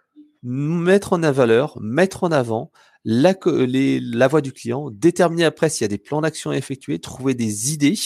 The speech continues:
à la fois via les verbatim clients, via les verbatim collaborateurs, pour améliorer les process et améliorer, euh, au final le, la culture client. On en parlait tout à l'heure, la communication est un des éléments majeurs. Là, je vous ai mis en fait un exemple avec, euh, Bouygues Télécom.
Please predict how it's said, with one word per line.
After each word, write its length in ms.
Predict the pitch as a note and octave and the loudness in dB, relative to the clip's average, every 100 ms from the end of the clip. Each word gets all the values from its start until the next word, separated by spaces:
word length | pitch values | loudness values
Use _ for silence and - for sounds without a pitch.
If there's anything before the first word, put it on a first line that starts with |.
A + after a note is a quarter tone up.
| A#2 - - - | 0 -2 -10 -2
à 100 | A2+ | 4
la 100 | B2+ | 4
fois 340 | - D3 D3+ - _ _ | 4 4 4 2 _ _
via 280 | G#2 A#2+ B2 | 2 4 4
les 140 | A2 | 0
verbatim 480 | G2+ B2 A#2 - B2 | 0 0 2 -2 -6
clients, 320 | A#2 A#2 G3 - _ - | -4 -4 -4 -8 _ 0
via 120 | A#2 | 2
les 100 | A2+ | 2
verbatim 520 | G2 C#3 C#3 C3 C3+ | 2 2 2 -2 -6
collaborateurs, 680 | B2+ A#2+ A2 G#2+ G2 D3 G3 _ _ _ | -2 0 2 0 0 -2 -4 _ _ _
pour 200 | B2 B2+ | -2 2
améliorer 400 | C3+ C3 B2 D3+ | 2 2 2 2
les 100 | C3 | 2
process 380 | A2 B2 D#3+ A#2+ | 0 0 0 0
et 20 | |
améliorer, 420 | G2+ A2 B2+ D3+ | 0 2 4 4
euh, 140 | A2+ | 4
au 300 | G2+ G2+ - | 2 -6 -12
final 280 | - B2 B2+ | -8 -6 -4
le, 220 | A2+ G#2 | -2 -2
la 120 | G#2 G#2 | -4 -8
culture 280 | G#2 A2 | -12 -16
client. 180 | - - _ _ - - | -20 -20 _ _ -14 -6
On 80 | A#2 | -4
en 80 | A2+ | 0
parlait 240 | B2 A#2+ | 2 2
tout 200 | - - | 0 -2
à 40 | A2+ | 0
l'heure, 180 | G3 - - - - | 0 -2 -14 -20 0
la 120 | A#2 | 0
communication 640 | A#2 C3+ C#3 C#3 C3+ - D3 | 2 2 2 2 2 2 4
est 60 | |
un 120 | C3 | 4
des 220 | B2+ A2+ A#2 | 4 2 2
éléments 220 | A2+ A2 | 2 2
majeurs. 400 | G#2+ G2+ D3 A3 - - - | 2 2 0 -2 -8 -18 -2
Là, 160 | A#2+ C3 | 2 4
je 80 | B2 | 2
vous 140 | B2 | 0
ai 40 | |
mis 120 | C3+ C#3+ | 2 2
en 40 | |
fait 220 | D3 C#3+ | 2 2
un 60 | A2+ | 2
exemple 420 | A2 A2 C#3 B2 | 2 2 0 0
avec, 300 | G2+ G2+ - | -2 -2 -2
euh, 340 | G2+ G2+ G#2 | -2 0 -2
Bouygues 240 | F#2+ A#2 - | -2 -4 -2
Télécom. 420 | G2+ G#2 G#3 | -2 0 0